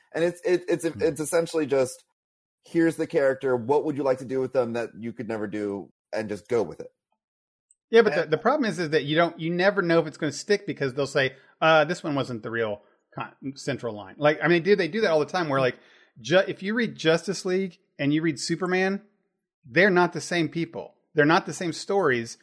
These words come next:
Speaker 3: and they're not
Speaker 1: Yeah.
Speaker 3: dealing with the same stuff. And Justice League has, like, the death of the Joker, but then in the Batman series, he's not dealing with that at all.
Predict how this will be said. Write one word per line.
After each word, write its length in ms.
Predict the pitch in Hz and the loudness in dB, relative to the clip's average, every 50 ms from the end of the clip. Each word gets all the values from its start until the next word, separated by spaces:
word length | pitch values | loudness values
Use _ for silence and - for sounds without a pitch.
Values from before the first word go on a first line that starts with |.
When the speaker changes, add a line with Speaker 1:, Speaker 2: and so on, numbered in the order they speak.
| - | -14
Speaker 3:
and 140 | 117 117 123 | -10 -6 -2
they're 120 | 143 151 139 | 0 2 4
not 180 | 147 160 165 - | 4 4 2 2
Speaker 1:
Yeah. 20 | |
Speaker 3:
dealing 180 | 160 160 151 151 | 0 0 0 -2
with 100 | 139 127 | -2 -4
the 80 | 123 | -8
same 240 | - - 151 135 127 | -8 -6 -4 -4 -4
stuff. 520 | - - - 156 135 110 - - - _ _ _ _ _ _ _ _ _ _ _ - | -6 -2 2 2 2 2 2 -2 -10 _ _ _ _ _ _ _ _ _ _ _ -6
And 180 | 135 131 127 113 | -4 -4 -2 2
Justice 360 | 151 190 208 214 214 175 - | 4 4 4 4 0 -6 -4
League 160 | 190 175 143 | -4 -2 0
has, 300 | 135 151 151 151 131 - | 4 4 4 4 4 2
like, 280 | 185 151 139 139 - - | 0 0 0 0 -4 -10
the 240 | - 151 131 135 123 | -6 -2 -2 -2 0
death 280 | 107 139 143 139 - | 2 2 2 2 2
of 80 | 147 127 | 0 -2
the 80 | 131 | -2
Joker, 460 | 120 120 156 190 214 214 123 92 - _ _ _ _ _ _ _ | 0 4 4 4 4 2 -4 -12 -12 _ _ _ _ _ _ _
but 180 | - 143 135 139 | -4 -4 -2 0
then 320 | 165 156 147 139 135 139 - _ _ _ - | 2 2 2 2 0 -4 -6 _ _ _ -8
in 200 | - 143 147 139 | -4 -2 -2 0
the 40 | 127 | 2
Batman 380 | 143 147 190 185 180 151 135 | 4 2 2 2 0 -2 -2
series, 480 | 135 - 147 131 131 135 131 135 - - _ _ _ _ _ _ _ | -2 -2 0 0 0 0 -2 -6 -10 -20 _ _ _ _ _ _ _
he's 280 | _ - 160 190 190 - | _ -10 -8 -6 -2 0
not 300 | 202 180 156 - - - | 2 2 2 0 -2 -4
dealing 460 | 156 160 165 156 143 151 151 143 139 | 0 2 2 2 2 2 0 0 0
with 160 | 139 143 139 | -2 0 2
that 180 | 156 147 139 131 | 4 4 4 4
at 100 | 123 120 | 4 6
all. 420 | 147 208 269 - - - _ _ | 6 6 6 4 0 -6 _ _